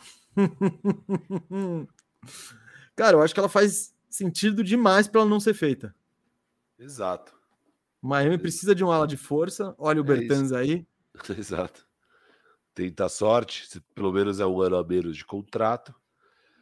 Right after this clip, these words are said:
Speaker 1: Mas
Speaker 2: E
Speaker 1: eu
Speaker 2: o
Speaker 1: acho que o
Speaker 2: Dallas
Speaker 1: Dallas não faria. O Dallas ia
Speaker 2: É,
Speaker 1: falar,
Speaker 2: o
Speaker 1: "Mano."
Speaker 2: Dallas, Dallas vai olhar os
Speaker 1: Não.
Speaker 2: números do Duncan Robinson e falar, "Não, ele até sabe arremessar."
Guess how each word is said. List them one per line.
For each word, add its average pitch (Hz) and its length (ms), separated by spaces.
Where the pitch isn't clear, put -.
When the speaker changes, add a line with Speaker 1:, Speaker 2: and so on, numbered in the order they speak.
Speaker 1:
Mas 127 180
Speaker 2:
E - 40
Speaker 1:
eu 135 60
Speaker 2:
o - 20
Speaker 1:
acho - 100
que 92 40
o 95 40
Speaker 2:
Dallas 113 220
Speaker 1:
Dallas 135 160
não 151 120
faria. 139 460
O 123 60
Dallas 143 260
ia 160 60
Speaker 2:
É, 330 40
Speaker 1:
falar, 160 120
Speaker 2:
o 175 40
Speaker 1:
"Mano." 185 240
Speaker 2:
Dallas, - 340
Dallas 131 300
vai 143 100
olhar 139 180
os 127 80
Speaker 1:
Não. 127 80
Speaker 2:
números 123 300
do 117 120
Duncan 117 180
Robinson 131 260
e 156 100
falar, 175 240
"Não, 339 180
ele 277 140
até 320 240
sabe 160 400
arremessar." 92 680